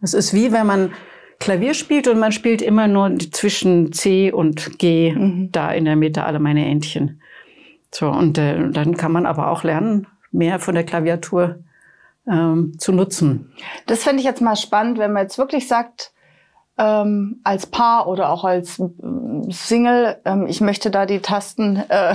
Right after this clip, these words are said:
Speaker 2: äh, <laughs> Quote erhöhen. Wie sieht das aus? Weil ich denke, für viele ist es noch eine Hürde. Ich wusste ja auch nicht oder weiß auch nicht, wie du arbeitest.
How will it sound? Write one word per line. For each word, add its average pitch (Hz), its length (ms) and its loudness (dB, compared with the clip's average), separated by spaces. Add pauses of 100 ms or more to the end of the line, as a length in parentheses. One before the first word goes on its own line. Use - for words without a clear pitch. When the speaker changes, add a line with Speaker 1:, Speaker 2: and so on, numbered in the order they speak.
(180)
Speaker 2:
äh, - 20 0
<laughs> - 60 -4
Quote 214 460 0
erhöhen. 208 680 2 (720)
Wie 269 280 4
sieht 233 380 -2
das 196 280 -4
aus? 170 360 0
Weil 170 120 0
ich 185 100 -4
denke, 226 200 0
für 208 120 -2
viele 262 360 2
ist 220 180 -2
es 214 120 -6
noch 196 160 -2
eine 180 180 0
Hürde. 240 340 2
Ich 202 220 -4
wusste 185 440 -4
ja 165 100 0
auch 156 120 2
nicht 233 200 0
oder 175 140 -2
weiß 175 220 -2
auch 190 180 0
nicht, 247 180 0
wie 226 100 0
du 226 120 2
arbeitest. 220 800 0